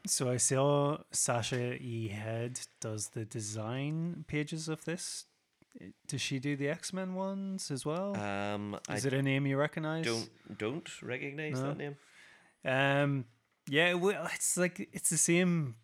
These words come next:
Speaker 1: vibe as X-Men. Obviously, those,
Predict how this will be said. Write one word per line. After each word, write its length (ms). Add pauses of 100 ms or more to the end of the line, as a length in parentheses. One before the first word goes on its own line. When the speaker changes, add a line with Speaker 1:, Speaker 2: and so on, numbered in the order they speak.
(280)
Speaker 1:
vibe 400
as 140
X-Men. 600
Obviously, 520
those, 580